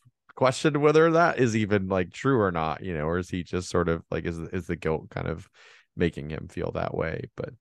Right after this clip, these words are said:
um, I thought that was a very interesting, uh, journey, and, and I, like, I love that, that character, and like I said, uh, the standout scene for me is the one behind Will there,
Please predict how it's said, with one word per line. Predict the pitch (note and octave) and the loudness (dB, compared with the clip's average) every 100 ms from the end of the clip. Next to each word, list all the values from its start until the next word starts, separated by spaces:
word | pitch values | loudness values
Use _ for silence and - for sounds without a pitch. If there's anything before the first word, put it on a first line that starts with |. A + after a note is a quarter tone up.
| - | -14
um, | G1+ G1+ - - | -12 -12 -10 0
I | G2+ | 0
thought | - A#2+ | 4 4
that | G2 F2 | 4 0
was | F2 | 0
a | F#2 | -4
very | - - E2+ E2 E2 | -4 -2 0 2 -2
interesting, | E2+ - E2 - D#2+ D#2 D#2+ D#2+ _ - _ _ _ _ _ _ _ _ | -6 -6 -8 -6 -4 -4 -8 -12 _ -20 _ _ _ _ _ _ _ _
uh, | E2+ E2+ C2+ | -8 -6 -6
journey, | A2+ - A#2 G#2 G2 F2+ E2 | -6 2 6 6 6 4 2
and, | D#2 C#2+ | 0 -4
and | D#2 D#2+ B1+ | -6 -6 -4
I, | D#2 D2+ | -4 -2
like, | D#2 E2 | -2 0
I | E2+ | 0
love | E2 D#2+ | 2 0
that, | E2+ D#2 - | 0 -2 -2
that | E2 - | -6 -6
character, | - D2+ D2+ - C#2 D#2+ F#2 | -4 -4 -4 -6 -6 -8 -10
and | D2+ C#2 - C2+ | -12 -14 -18 -20
like | D2+ | -18
I | |
said, | - D2+ D2 | -10 -10 -8
uh, | D#2+ D2+ | -6 -6
the | D#2 | -6
standout | F2 F2+ D#2 C2 | -4 -2 -2 -6
scene | - F2 | -6 -6
for | D#2 D#2 | -6 -8
me | D2+ | -6
is | E2 G2 A2 - G2+ _ | -8 -10 -16 -18 -20 _
the | - - | -12 -6
one | E2 | -6
behind | E2+ F2 D#2+ | -4 -6 -4
Will | E2+ G1+ - | -4 -4 -4
there, | - G#1 G#2+ | -6 -6 -10